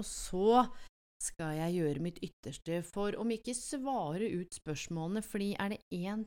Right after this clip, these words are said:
ting jeg er helt hundre prosent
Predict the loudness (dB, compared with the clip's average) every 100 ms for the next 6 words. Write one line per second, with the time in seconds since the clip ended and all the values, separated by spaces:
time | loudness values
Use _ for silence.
0 | -4 -2 0 0 -4 _ _ _ -4 -2
1 | -2 -2 -4 -2 -2 -2 0 0 2 6
2 | 6 6 2 -2 -4 -4 -4 -2 -4